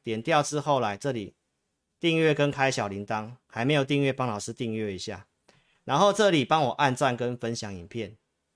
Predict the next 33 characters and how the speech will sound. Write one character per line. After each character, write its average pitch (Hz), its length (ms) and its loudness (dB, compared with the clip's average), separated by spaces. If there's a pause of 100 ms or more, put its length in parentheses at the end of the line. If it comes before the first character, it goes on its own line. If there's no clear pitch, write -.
(220)
好， 117 180 0
投 127 120 -2
资 156 80 0
朋 156 80 2
友， 127 80 2
自 151 120 -8
家 139 200 2
人 107 140 -2
先 139 220 -2
帮 135 200 2
我 104 40 -4
按 117 200 -2
赞， 110 280 -4 (480)
再 127 200 -4
分 123 180 -2
享 110 240 -6
影 92 80 -12
片， 107 300 -8 (560)
用 139 280 2
Line 147 240 4
的、 120 200 -2
推 139 260 0
特、 135 180 0
F 117 280 -4
B 120 180 -6
帮 117 220 -2
我 - 40 -6
分 113 220 -6
享、 107 160 -10
按 107 180 -8
赞 101 220 -6
一 90 60 -12
下， 98 200 -10